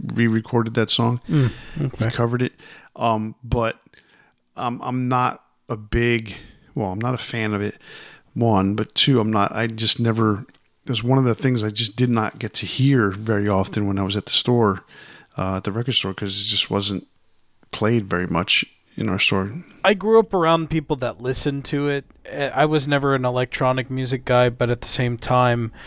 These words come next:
Speaker 2: uh, when you're growing up and you're a kid, you're, when you're around other people that listen to music, you don't get, get much choice in the matter.
Speaker 1: True.
Speaker 2: So that was, that was one thing that I, I did hear quite a bit of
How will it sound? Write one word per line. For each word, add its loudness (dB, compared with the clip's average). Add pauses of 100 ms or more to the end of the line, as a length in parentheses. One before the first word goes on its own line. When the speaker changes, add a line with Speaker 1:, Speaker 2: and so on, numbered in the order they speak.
(260)
Speaker 2:
uh, -6
when 0
you're 0
growing 2
up -4
and -10
you're -6
a -10
kid, 2
you're, -6
when -4
you're -4
around -2
other -4
people -8
that -6
listen -4
to -4
music, -6
you 0
don't 2
get, -6
get 0
much -6
choice 0
in -6
the -6
matter. -10 (320)
Speaker 1:
True. 0
Speaker 2:
So 0
that 4
was, 2
that -2
was 0
one 0
thing 0
that -2
I, 0 (100)
I 4
did 2
hear 0 (440)
quite 4
a 2
bit -6
of -8